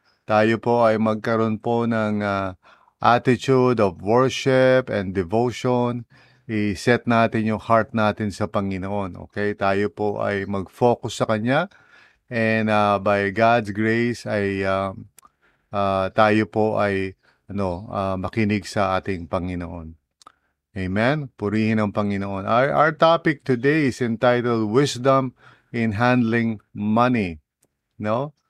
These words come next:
Money is a very common theme, uh, in the teachings of Jesus. And, uh, this is not the first time. We already talked about, uh, you know, aspects of money before.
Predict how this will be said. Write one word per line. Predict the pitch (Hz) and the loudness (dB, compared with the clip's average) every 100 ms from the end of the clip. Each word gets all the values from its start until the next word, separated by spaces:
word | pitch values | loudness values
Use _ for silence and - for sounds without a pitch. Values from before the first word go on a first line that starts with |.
| _ _ - | _ _ -2
Money | 120 147 151 | 0 2 2
is | 120 110 | 2 2
a | |
very | 107 127 147 143 | 2 4 4 2
common | 117 - 135 135 123 - | 0 2 2 4 0 -2
theme, | - 143 143 107 87 82 _ _ _ _ - | -2 0 2 2 0 -10 _ _ _ _ -10
uh, | 110 107 107 | -4 -2 -2
in | 107 | -2
the | 107 | -2
teachings | - 131 120 123 117 117 | 2 0 2 -2 -2 0
of | 101 | -2
Jesus. | 90 117 123 107 104 87 - - _ _ _ _ _ | -2 -2 0 -2 -4 -6 -12 -20 _ _ _ _ _
And, | 113 107 104 | -2 0 2
uh, | 104 101 101 | 2 4 2
this | 98 110 117 | 0 -2 -2
is | 120 | 0
not | 131 | 2
the | 135 | 2
first | - 139 - | 2 2 4
time. | 131 139 135 | 2 2 2
We | 113 107 | 2 2
already | 107 107 107 117 | 2 2 2 -2
talked | - 117 - | 2 0 0
about, | 117 113 117 117 120 _ _ _ - | -4 0 0 0 -6 _ _ _ -6
uh, | 127 113 | 0 0
you | 110 113 | 0 -4
know, | 113 117 | -4 -4
aspects | 113 104 - 123 113 127 | -4 -6 -4 -6 -4 -4
of | 113 117 | -6 -2
money | 113 113 113 113 | 0 0 -2 -2
before. | 110 - 117 113 117 | -4 -2 0 0 -2